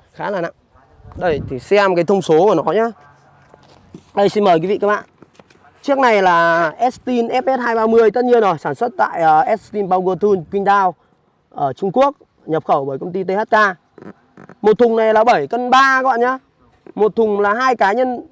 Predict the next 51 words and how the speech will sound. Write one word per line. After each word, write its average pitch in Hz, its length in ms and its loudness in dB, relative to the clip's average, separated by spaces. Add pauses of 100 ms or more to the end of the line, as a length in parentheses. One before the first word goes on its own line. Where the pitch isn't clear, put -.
nhân 247 340 -4
bảy 233 140 2
cân 220 180 -4
ba, 240 220 2
tức 247 120 -8
là 247 60 -4
một 196 260 -2
cái 180 200 -2
này 247 120 -2
là 208 60 0
bảy 160 120 0
cân 196 140 -6
ba 214 240 2
này. 165 180 -6 (440)
Hai 240 260 -2
cái 196 160 2
này 240 140 -2
là 196 80 0
mười, 180 380 0
ờ, 175 320 2 (800)
mười 185 180 -2
bốn, 202 340 0 (520)
đúng 180 120 -4
rồi, 220 160 2
mười 165 200 0
bốn 180 200 0
cân 240 140 0
sáu. 185 360 2 (500)
Sản 156 120 0
xuất 262 160 -4
tại 240 100 -4
Trung 233 160 -8
Quốc 277 180 -2
nhá, 247 240 -4
nói 180 200 0
rõ 262 300 0
luôn, 254 240 -2
nòng 180 160 -2
bốn 175 140 -4
mươi 233 80 -4
ly, 226 360 -4
công 208 160 -6
suất 262 180 -4
của 160 60 -8
nó 147 120 -4
là 185 60 -4
bốn 175 200 -6
mươi 220 160 2
phẩy 143 140 -10
hai 185 160 -8
C-, 175 200 -8